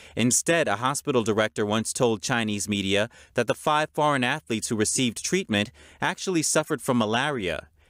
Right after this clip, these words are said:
He added that the incident had nothing to do with covid nineteen. The C C T V report claimed the preliminary diagnosis was malaria, then noted that malaria only exists in places with extremely poor hygiene conditions, such as Africa.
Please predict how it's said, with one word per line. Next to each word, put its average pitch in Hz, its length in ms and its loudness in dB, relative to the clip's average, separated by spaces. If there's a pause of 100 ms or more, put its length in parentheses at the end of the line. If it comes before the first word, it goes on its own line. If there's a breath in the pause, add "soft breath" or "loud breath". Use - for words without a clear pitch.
(100)
He 156 160 2
added 180 300 0
that 156 120 -2
the 147 180 0
incident 123 440 2
had 110 240 -2
nothing 151 320 -2
to 127 80 0
do 120 180 2
with 123 220 0
covid 98 360 0
nineteen. 90 680 -4 (760 soft breath)
The - 120 2
C 214 180 2
C 196 160 0
T 175 220 0
V 165 200 2
report 104 480 2
claimed 139 380 0
the 117 80 0
preliminary 139 560 0
diagnosis 120 720 0
was 98 180 0
malaria, 98 580 -2 (440 soft breath)
then 139 220 0
noted 139 300 0
that 104 160 0
malaria 107 540 0
only 127 280 0
exists 117 380 0
in 107 140 2
places 127 420 -2
with 98 140 2
extremely 123 480 2
poor 123 240 2
hygiene 113 500 -2
conditions, 92 760 -2
such 110 220 -4
as 92 80 -2
Africa. 107 540 -4